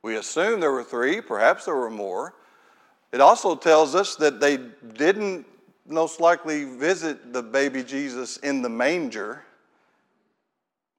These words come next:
In Matthew chapter one, verse nine, after they received their, their orders from Herod, it says,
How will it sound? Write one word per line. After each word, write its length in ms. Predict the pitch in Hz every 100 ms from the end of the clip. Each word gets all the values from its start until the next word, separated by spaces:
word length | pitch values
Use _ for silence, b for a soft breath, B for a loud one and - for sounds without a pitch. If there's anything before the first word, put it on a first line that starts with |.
| _ -
In 140 | 135
Matthew 320 | 139 151 147
chapter 320 | 139 160 139 139
one, 260 | 139 151
verse 240 | 143 139 156
nine, 560 | 156 175 165 147 139 B B B
after 240 | - 139 147
they 160 | 143
received 460 | 143 135 - 151 131
their, 240 | 139 131 B
their 100 | -
orders 380 | 139 143 160 151
from 140 | 156 131
Herod, 340 | 160 175 165
it 140 | 147
says, 480 | - 156 147 143 123